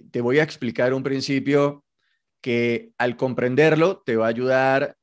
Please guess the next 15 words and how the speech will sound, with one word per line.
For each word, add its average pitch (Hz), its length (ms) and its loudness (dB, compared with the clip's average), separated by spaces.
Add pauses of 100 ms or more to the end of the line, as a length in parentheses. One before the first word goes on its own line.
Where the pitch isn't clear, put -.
(120)
a, 110 480 -4
a 113 80 0
vender 120 300 0
tus 156 140 -2
servicios, 156 880 0
tus - 140 -20
productos, 135 720 -4
tu 110 160 -14
coaching, 123 400 -2
tu 113 100 -8
consultoría 113 880 -2 (460)
con 113 180 -2
éxito 117 380 -2
en 110 80 -4
Internet. 104 580 -8